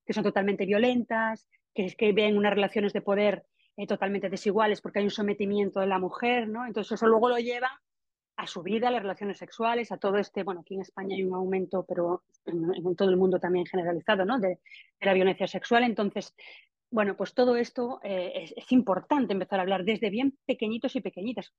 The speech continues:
Un niño pequeño, una niña pequeña, eh, ¿por qué no le vamos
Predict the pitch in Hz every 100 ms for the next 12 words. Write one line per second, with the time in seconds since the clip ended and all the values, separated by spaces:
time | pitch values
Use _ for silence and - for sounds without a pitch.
0 | _ 226 240 247 226 220 247 240 233 226
1 | 220 220 247 247 247 240 - - - 247
2 | 247 208 254 262 233 220 214 208